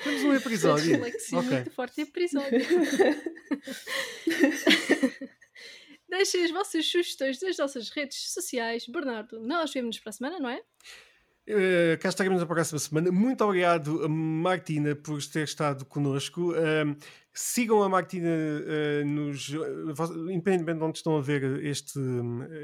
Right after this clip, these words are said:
Speaker 1: este, ouvir este podcast, está, a Martina está tagada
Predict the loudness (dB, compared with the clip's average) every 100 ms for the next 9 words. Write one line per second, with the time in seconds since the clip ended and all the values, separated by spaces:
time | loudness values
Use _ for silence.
0 | -10 -8 -8 -12 -10 -6 -4 -6 -8 -10
1 | -16 _ _ -20 -14 -4 0 2 0 -4
2 | -6 -4 -2 -2 -4 -12 -10 -6 -6 -8
3 | -14 -14 -4 -4 -2 -4 -2 -4 -4 0
4 | 2 4 4 2